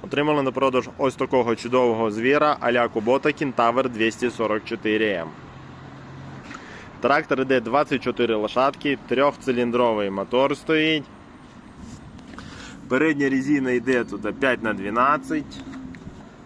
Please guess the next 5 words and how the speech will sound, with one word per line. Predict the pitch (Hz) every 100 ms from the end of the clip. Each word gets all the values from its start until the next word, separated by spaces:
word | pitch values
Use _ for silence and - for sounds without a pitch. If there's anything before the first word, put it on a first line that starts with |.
| - - - - - - - - - - 101
Задня | 113 156 139 127
йде | 120 117 110 95
вісім | 123 165 165 151
на | 147
шістнадцять. | 139 151 135 156 143 139 - 131 -